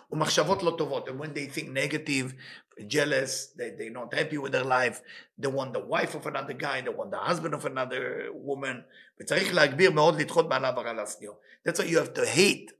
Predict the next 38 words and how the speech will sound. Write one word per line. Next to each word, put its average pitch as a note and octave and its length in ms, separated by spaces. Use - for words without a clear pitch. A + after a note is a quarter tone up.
the C#3+ 100
negative C3+ 560
thing A#2 180
you G#2+ 120
did. F#2+ 200
If C3+ 120
you D#3+ 100
don't G3 280
hate D#3 300
the D#3+ 80
negative D3 360
thing, G3 400
the C#3 100
negative F#3+ 420
thing F3 320
that D#3 160
you're D#3 120
doing, F#3 340
think E3+ 420
you're E3 120
also F3+ 380
one D3+ 200
of - 140
them. - 140
So - 140
it's C3 140
very, F#3+ 260
very F3+ 200
dangerous, D3+ 640
uh, B2 460
say D3 220
to C#3 160
us, B2+ 300
uh, - 160
דברי B2+ 240
חיים D#3 320
הקודש, A2 540
קודשים. B2+ 520